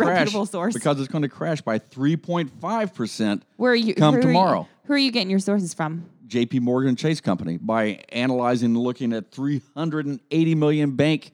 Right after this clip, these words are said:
Speaker 2: I didn't
Speaker 1: credit
Speaker 2: write down
Speaker 1: card
Speaker 2: my sources.
Speaker 1: I did because I was
Speaker 2: Mm.
Speaker 1: prepared to,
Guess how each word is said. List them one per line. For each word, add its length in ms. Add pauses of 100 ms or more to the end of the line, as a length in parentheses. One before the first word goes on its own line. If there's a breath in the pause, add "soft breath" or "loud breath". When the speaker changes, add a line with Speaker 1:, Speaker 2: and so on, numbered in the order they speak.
(200)
Speaker 2:
I 120
didn't 180
Speaker 1:
credit 180
Speaker 2:
write 40
down 140
Speaker 1:
card 100
Speaker 2:
my 60
sources. 680 (160)
Speaker 1:
I 140
did 320
because 340
I 120
was 160
Speaker 2:
Mm. 60
Speaker 1:
prepared 400
to, 120